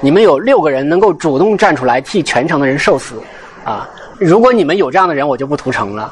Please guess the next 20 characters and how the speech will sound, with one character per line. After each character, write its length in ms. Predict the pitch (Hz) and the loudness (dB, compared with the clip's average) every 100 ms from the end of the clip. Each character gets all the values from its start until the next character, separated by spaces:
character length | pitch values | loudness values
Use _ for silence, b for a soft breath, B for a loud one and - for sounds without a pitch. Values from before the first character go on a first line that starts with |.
| - | -10
啊。 120 | 139 | -6
这 160 | - 240 | -4 -4
就 260 | - 285 | 0 0
是 100 | 208 | 0
一 60 | 262 | 0
种 140 | 160 | -2
羞 260 | 127 240 254 | 0 0 2
辱 160 | 165 120 | 0 -4
嘛。 160 | 98 - - B B B | -8 -8 -12 B B B
那 140 | 175 | 2
么 120 | 190 | 2
这 160 | 175 240 | 2 0
时 120 | - | 0
候 160 | 139 185 | 0 0
以 180 | 143 127 | 0 0
这 140 | 196 | 0
个 100 | 147 | 2
圣 180 | - 160 | 2 0
彼 120 | 113 | 0
得 280 | 107 113 | 0 0